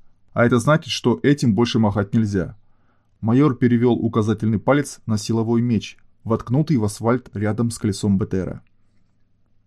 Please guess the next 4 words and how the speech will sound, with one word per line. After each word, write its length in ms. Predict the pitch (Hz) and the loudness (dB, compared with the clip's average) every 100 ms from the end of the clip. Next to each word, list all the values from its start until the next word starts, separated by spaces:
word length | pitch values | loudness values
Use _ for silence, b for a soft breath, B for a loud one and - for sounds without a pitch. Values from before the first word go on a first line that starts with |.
| _ - | _ -10
«Посмотрим», — 640 | 143 - 98 - - 107 - _ _ _ | -10 -4 -4 -4 -10 -14 -16 _ _ _
тихо 280 | - 135 - | -4 -4 -4
проговорила 500 | - 107 113 123 139 | -4 -2 0 0 0
Альфа, 420 | - 185 160 156 | 0 -2 -2 -8